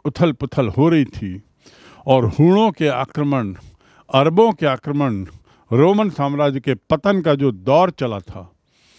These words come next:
उसमें समाज को एक दिशा देने के लिए भले ही छोटे स्तर पर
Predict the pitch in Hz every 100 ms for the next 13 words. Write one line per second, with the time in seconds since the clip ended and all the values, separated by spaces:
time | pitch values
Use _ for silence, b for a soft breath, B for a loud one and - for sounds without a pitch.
0 | b b b b b 190 196 202 240 262
1 | - 131 143 208 196 156 170 185 233 247
2 | - b b b _ _ _ b b b
3 | 165 156 117 139 - 208 180 180 185 165
4 | 175 170 175 190 165 - _ b b b
5 | - 120 170 233 202 - 151 175 139 -
6 | 131 110 98